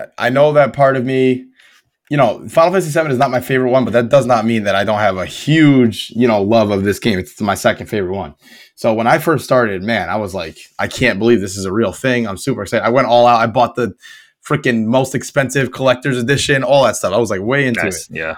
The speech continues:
Speaker 1: And that didn't let up. Like, the whole way through, I was like, "This is awesome. I can't believe how good this is." Even the stupid side quests that were pretty boring, even then, I'm still playing. I'm just looking at the characters and the world and everything. I'm like, "This is amazing."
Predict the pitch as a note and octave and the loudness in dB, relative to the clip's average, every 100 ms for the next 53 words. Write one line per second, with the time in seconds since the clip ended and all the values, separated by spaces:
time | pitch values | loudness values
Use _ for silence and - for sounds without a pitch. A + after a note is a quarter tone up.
0 | - - B2+ C3 B2+ B2 A#2 G2+ B2+ C#3+ | -6 0 2 2 0 -2 -4 0 2 2
1 | E3+ D#3+ G3+ G3+ - G3 E3+ G2 - C#3+ | 0 2 4 2 -2 -10 -6 -8 0 2
2 | E3 E3 D3+ E3 G2+ G2 F#2 - A2+ A#2+ | 4 2 2 0 0 -2 -6 -6 -6 -6
3 | - A2 B2 - D#2+ F2+ - B2 A#2+ A2+ | -2 2 2 0 -8 -8 -4 -4 -2 0
4 | A#2 G#2 A2+ G#2+ - F2+ E2+ E3 A3 G3+ | 0 0 -2 -4 -8 -12 -6 -4 -2 -2
5 | F3 D#3+ D3+ - - _ - - - F3+ | -4 -4 -10 -20 -20 _ -16 -16 -2 -2
6 | F3+ E3 - C#3+ D3+ B2+ A#2+ A2 A#2 A2 | 0 -2 0 2 2 0 -8 -6 -6 -6
7 | A#2 - D3 C#3 C3 B2 G2+ G2 B2+ C3 | -10 -8 -8 -4 -2 -2 -6 -6 0 2
8 | A#2+ G#2 G2 E3 F#3 E3 D#3 B2 F2+ A2 | 2 -2 -6 -2 -2 0 2 2 0 -8
9 | G#2 D3 B2+ - C3+ A2+ B2 A2 A2+ C3 | -8 -8 -8 -6 -6 -4 -4 -2 -2 -4
10 | B2+ A2+ F#2+ F2 - C3+ A#2+ A2 F#2 F2 | -4 -6 -8 -12 -4 0 0 -2 -12 -12
11 | F#2 F#2 F#2+ B2+ A#2+ G2+ G#2+ A#2 G2+ E2+ | -12 -12 -4 -2 0 -2 -6 -10 -12 -10
12 | A#2+ G#2 F#2+ F2 F2 E2 D#2+ | -10 -10 -12 -14 -16 -20 -20